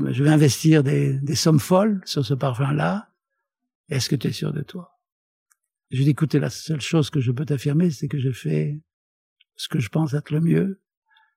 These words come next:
J'y crois. Je peux pas te dire plus, donc j'y crois. » Ok, on y va.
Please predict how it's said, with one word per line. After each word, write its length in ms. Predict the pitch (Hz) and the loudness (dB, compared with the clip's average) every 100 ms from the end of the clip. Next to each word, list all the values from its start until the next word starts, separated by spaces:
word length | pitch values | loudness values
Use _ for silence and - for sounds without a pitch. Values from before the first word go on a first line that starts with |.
| _ _ _ | _ _ _
J'y 160 | 123 135 | 2 2
crois. 480 | - 147 170 185 _ _ _ _ _ _ _ _ | 2 0 0 -6 _ _ _ _ _ _ _ _
Je 100 | - | -10
peux 100 | - | -6
pas 140 | 143 151 | -4 -2
te 100 | 160 | 0
dire 160 | 170 | 0
plus, 440 | 135 208 175 - - | 2 2 0 -2 -8
donc 220 | 165 170 | -4 -2
j'y 120 | 123 180 | 0 0
crois. » 360 | 190 170 - _ _ _ _ _ _ _ _ - | -2 -6 -8 _ _ _ _ _ _ _ _ 0
Ok, 200 | - 220 214 _ _ _ _ | 2 2 0 _ _ _ _
on 100 | 170 | 2
y 120 | 160 143 | 2 2
va. 200 | - | -6